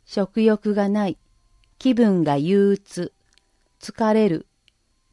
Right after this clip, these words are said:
生きる気力がない、涙が出る、眠れない、途中で起きてしまう、などの症状が続いていませんか？いずれもママが疲れている証拠です。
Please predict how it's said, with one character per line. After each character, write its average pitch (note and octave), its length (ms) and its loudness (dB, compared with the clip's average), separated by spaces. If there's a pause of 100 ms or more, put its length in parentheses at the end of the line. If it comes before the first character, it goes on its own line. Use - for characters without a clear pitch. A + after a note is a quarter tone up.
生 G3+ 100 -6
き A#3+ 220 0
る G3+ 100 0
気 A#3+ 160 -4
力 G#3 340 2
が D#3+ 140 -4
な E3 220 0
い、 C#3+ 100 -6 (760)
涙 G#3+ 460 2
が D#3+ 140 -4
出 D3+ 180 -4
る、 D3 140 -12 (640)
眠 F#3 340 -2
れ G3 140 0
な F#3+ 180 -2
い、 - 100 -10 (640)
途 G#3+ 160 -4
中 C4 320 0
で C4+ 120 4 (120)
起 - 80 -16
き - 20 -20
て A3 140 0
し - 180 -8
ま D#3+ 200 -4
う、 C#3+ 100 -10 (720)
な A#3 200 0
ど A3 100 0
の F#3 220 0
症 A3 260 -2
状 G#3 240 0
が E3+ 140 -4
続 F#3+ 340 -4
い G#3 60 -4
て A3+ 140 -4
い A3 80 -2
ま A3 120 -2
せ A3 200 -4
ん F3+ 80 -6
か？ G#3 240 -12 (1500)
い G3 120 -4
ず A3+ 180 -2
れ A#3+ 100 4
も A#3+ 280 0 (340)
マ G3 160 0
マ A3+ 160 2
が E3+ 140 -2
疲 - 280 -2
れ A#3+ 140 2
て F#3 100 -6
い E3+ 160 -2
る D3+ 120 -4
証 G#3 280 -4
拠 G#3 140 -6
で F#3+ 160 -4
す。 - 180 -20